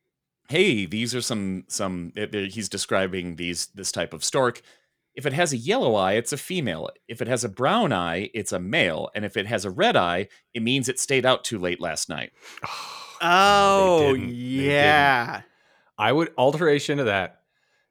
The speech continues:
Speaker 2: if it has a red eye, it flew overnight.
Speaker 3: Mm,
Speaker 2: Maybe.
Speaker 3: that, that is marginally better.
Speaker 1: There we go. Yeah.
Speaker 2: Right.
Speaker 1: It, it arrived here at three A M.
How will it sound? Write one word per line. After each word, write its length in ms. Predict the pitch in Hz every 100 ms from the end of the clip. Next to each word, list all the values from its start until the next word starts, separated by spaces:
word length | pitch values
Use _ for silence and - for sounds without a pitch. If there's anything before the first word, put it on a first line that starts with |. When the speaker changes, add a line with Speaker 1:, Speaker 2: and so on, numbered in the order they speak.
| -
Speaker 2:
if 140 | 104
it 60 | 101
has 200 | 117 117
a 60 |
red 220 | 110 113 104
eye, 400 | 92 90 85 - _ _ _ _
it 320 | - 101 - _ _ _ _ _ _ _ _ _ _ _ - - - -
flew 380 | - 120 117
overnight. 720 | 107 107 95 92 98 156 - _ _ _ _ _ _ _ _ _ _
Speaker 3:
Mm, 480 | 147 165 160 143 123
Speaker 2:
Maybe. 240 | 127 135 156
Speaker 3:
that, 360 | 170 170 143
that 120 | 165
is 140 | 170 156
marginally 500 | 151 143 139 123 110
better. 480 | 104 98 - - -
Speaker 1:
There 140 | 104
we 140 | 95 90
go. 220 | 85 82 90 _ _
Yeah. 280 | 98 90 82
Speaker 2:
Right. 240 | 90 92
Speaker 1:
It, 140 | 117 101 - _ _
it 140 | - 139
arrived 340 | 127 120 110
here 180 | 131 107
at 120 | 101
three 260 | - 123 101
A 200 | 92 90
M. 400 | 87 80 76